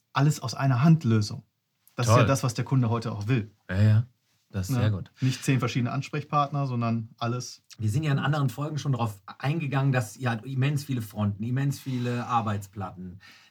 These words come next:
Speaker 2: äh, immens viele Griffe zur Verfügung stellt. Somit kann ich mir wirklich, wenn ich möchte, meine Kreativität freien Lauf lassen,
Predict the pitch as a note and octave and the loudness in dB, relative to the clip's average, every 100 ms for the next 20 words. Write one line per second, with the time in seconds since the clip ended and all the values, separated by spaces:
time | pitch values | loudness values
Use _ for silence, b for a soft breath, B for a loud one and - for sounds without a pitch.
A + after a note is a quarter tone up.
0 | - B2 B2+ B2+ C#3 C#3 C#3 C#3+ C#3 A2 | -10 -4 -4 0 4 4 4 0 -2 -2
1 | A#2 D3 - A#2 - G2 F#2+ G2 F#2+ G2+ | -4 -4 -6 -8 -8 -12 -12 -10 -10 -10
2 | G#2 F#2+ G2+ C3+ E3 - C#3+ D#3+ C3+ C#3 | -8 -10 -4 -4 -4 -8 -10 -8 -6 -6
3 | A#2 C#3 C#3 A2+ B2+ A2+ - _ _ _ | -6 -8 -8 -6 -6 -6 -12 _ _ _
4 | _ _ C#3+ C3 D#3 - C#3 B2 B2 A2+ | _ _ -2 0 0 -2 -2 0 0 -4
5 | D3+ D3 - B2+ A2+ D#3 D3 - A#2 D3+ | -6 -8 -8 -8 -8 -8 -12 -10 -6 -4
6 | F3 D#3 B2+ D3+ D3+ D3+ C#3+ F#3+ A#3+ | -2 0 0 0 -2 -4 -2 -6 -8